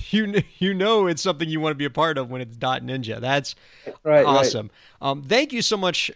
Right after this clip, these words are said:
Speaker 1: uh, Lawrence, for lending us your expertise for this interview, um, helping us work through what is always a difficult issue for artists, this idea of trying to outsource stuff. Before we let you go, and we do would, would very much love to have you on again real soon,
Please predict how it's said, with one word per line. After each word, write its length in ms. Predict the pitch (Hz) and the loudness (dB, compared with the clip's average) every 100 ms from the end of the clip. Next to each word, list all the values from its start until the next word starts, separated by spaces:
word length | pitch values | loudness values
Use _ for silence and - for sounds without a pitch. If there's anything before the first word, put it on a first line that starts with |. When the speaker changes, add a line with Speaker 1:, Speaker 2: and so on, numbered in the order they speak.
| - | -12
Speaker 1:
uh, 220 | - 139 | -8 -6
Lawrence, 380 | 139 143 143 139 | -2 0 0 -2
for 180 | - 127 | -6 -2
lending 400 | 139 170 175 160 | 0 0 0 -2
us 180 | 151 - | -2 -2
your 120 | 139 | -4
expertise 540 | 135 - 131 131 123 | -4 -6 -8 -6 -6
for 140 | - 117 | -8 -6
this 220 | 117 - | -6 -4
interview, 600 | 117 117 113 120 113 120 | -4 -6 -4 -4 -4 -6
um, 400 | 120 117 117 117 - | -6 -6 -6 -10 -4
helping 380 | 151 156 160 | -2 -2 -2
us 160 | 143 - | -4 -4
work 220 | 143 139 | -4 -4
through 140 | 147 135 | -4 -4
what 160 | 131 | -4
is 120 | 123 - | -6 -6
always 380 | 156 175 175 127 | -2 0 0 -2
a 60 | |
difficult 580 | 120 135 123 120 117 117 | -4 -6 -6 -6 -6 -8
issue 320 | - 120 - 113 | -8 -6 -6 -6
for 160 | 117 | -4
artists, 360 | 110 113 110 - | -4 -4 -6 -8
this 160 | 113 | -6
idea 420 | 113 107 120 117 113 | -6 -6 -6 -4 -6
of 80 | |
trying 240 | - 123 113 | -6 -6 -6
to 60 | |
outsource 520 | 107 117 120 - 113 107 | -8 -10 -8 -6 -6 -8
stuff. 320 | - 117 - - - - | -8 -8 -10 -18 -20 -20
Before 300 | - 262 302 | -8 -4 -2
we 100 | 269 | 0
let 260 | 220 214 | 0 0
you 80 | 180 | 0
go, 240 | 156 151 147 | 2 2 2
and 100 | 135 | -2
we 100 | 120 | -4
do 200 | 160 208 | -4 -4
would, 220 | 208 147 | -4 -2
would 260 | 151 127 | -4 -2
very 200 | 131 233 | 2 2
much 220 | 196 165 160 | 2 -2 0
love 180 | 156 | -2
to 60 | 131 | 0
have 180 | 135 135 | -2 -2
you 80 | 131 | -4
on 120 | 123 | -4
again 220 | 120 120 | -6 -6
real 200 | 117 113 | -6 -6
soon, 460 | - 156 139 117 | -6 -4 -4 -6